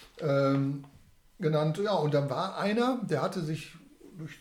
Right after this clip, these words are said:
weiß nicht, wo er es her hatte, ein gebrauchtes dreizehnhunderter Fahrzeug gekauft, wie ich es hatte, also dreizehnhundert Kubik.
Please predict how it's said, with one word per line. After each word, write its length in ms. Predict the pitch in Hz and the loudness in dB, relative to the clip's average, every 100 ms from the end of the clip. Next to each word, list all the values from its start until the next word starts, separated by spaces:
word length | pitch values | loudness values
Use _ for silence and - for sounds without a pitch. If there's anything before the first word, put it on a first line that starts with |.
| _ | _
weiß 180 | 185 202 | -14 -10
nicht, 120 | 190 | -6
wo 60 | 151 | -6
er 20 | 160 | -6
es 80 | |
her 100 | 196 | -6
hatte, 140 | 208 202 | -4 -2
ein 100 | 156 | -2
gebrauchtes 560 | 123 120 185 190 - | -2 -2 -2 -2 -8
dreizehnhunderter 920 | - 147 165 151 135 196 240 135 147 - - - | -6 -4 -2 0 0 0 0 -2 -4 -6 -18 -16
Fahrzeug 400 | - 147 156 160 | -6 -6 -4 -8
gekauft, 360 | 156 151 151 151 | -6 -2 0 0
wie 40 | 151 | -4
ich 120 | - | -4
es 160 | 151 | -6
hatte, 160 | 120 156 | -6 -6
also 120 | 127 | -6
dreizehnhundert 440 | 117 139 156 156 - | -6 -6 -4 -4 -4
Kubik. 280 | 131 - | -4 -6